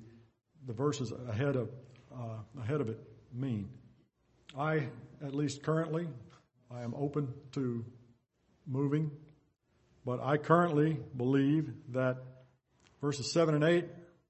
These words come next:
present an illustration of a born-again believer as the land, the earth, which drinks in the rain, and what that believer does with the blessings that God has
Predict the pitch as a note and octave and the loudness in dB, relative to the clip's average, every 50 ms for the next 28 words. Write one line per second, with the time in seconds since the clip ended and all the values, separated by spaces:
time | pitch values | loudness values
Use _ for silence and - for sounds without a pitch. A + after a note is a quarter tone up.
0 | _ _ _ _ _ _ - - C#3+ B2+ C#3 D#3+ E3 E3 - C3 C3 C#3 D#3 F3+ | _ _ _ _ _ _ -6 -4 -2 0 2 2 0 0 -2 -4 0 2 2 2
1 | F3 - - - D#3+ D#3+ D#3+ - - D#3 D3+ B2+ A#2 A2+ A2 G#2 G2+ B2+ D3+ F3+ | 2 2 0 2 2 2 2 2 0 -2 -4 -4 -4 -4 -4 -2 0 2 4 4
2 | G3+ G#3+ G3 F3+ F3+ F#3 F3 E3+ D#3+ D#3 C#3+ C3 A2+ G#2 A#2 A2+ A#2 - - - | 4 4 2 0 0 0 0 0 2 4 4 4 2 0 -2 -4 -4 -8 -14 -20
3 | - - _ _ _ _ _ _ _ _ _ _ - B2 B2+ A#2+ A2+ G#2+ - - | -20 -20 _ _ _ _ _ _ _ _ _ _ -10 -6 -4 -4 -4 -6 -8 -12
4 | - - - A2 A#2 A2+ C3+ D3 C3+ B2 A#2+ B2 B2+ G#2+ G#2+ A#2 - C#3 C#3 B2+ | -16 -10 -6 -4 -2 0 0 0 0 0 0 0 0 0 -2 -2 0 2 2 2
5 | B2+ B2+ - - - - - B2 A#2 A2+ - B2+ A2+ B2+ C3 B2+ B2+ - C3+ B2+ | 2 0 -2 -6 -12 -10 -6 -6 -6 -6 -6 -6 -4 -4 -2 -2 -2 -4 -2 -2
6 | B2 A#2 A2+ A#2 B2 B2 A#2 A#2 A#2+ B2+ A2+ - - - - _ _ _ _ _ | -2 -2 -2 -2 -2 -2 -2 -4 -4 -6 -8 -12 -16 -20 -20 _ _ _ _ _
7 | _ _ _ _ _ _ _ - D3 C3 C3 D3 F#3 G#3 G#3+ - G3 F#3+ F#3 D#3 | _ _ _ _ _ _ _ -4 0 2 6 10 10 10 10 8 6 6 6 4
8 | B2+ D3+ D#3 D#3 F3 F#3 F#3 D#3+ D#3 D3+ C3+ B2+ D#3 D#3 D3 C3+ C3 B2+ A#2 - | 4 4 6 8 8 8 8 8 6 4 4 4 4 6 6 6 4 2 0 -2
9 | - - C3+ C3+ C#3 C3+ - - A#2+ A2 B2+ D3 D#3+ D3+ - - D3+ C#3+ B2+ G#2+ | -4 -2 0 0 0 0 -2 -4 -4 0 2 4 4 4 2 0 -2 -4 -4 -4
10 | A#2+ A#2 A2 A#2 B2+ C3 B2+ B2 A#2+ G2+ B2+ A#2+ A2+ A2+ A2 - | -4 -4 -2 -2 0 0 0 0 0 -2 -4 -2 -4 -4 -6 -8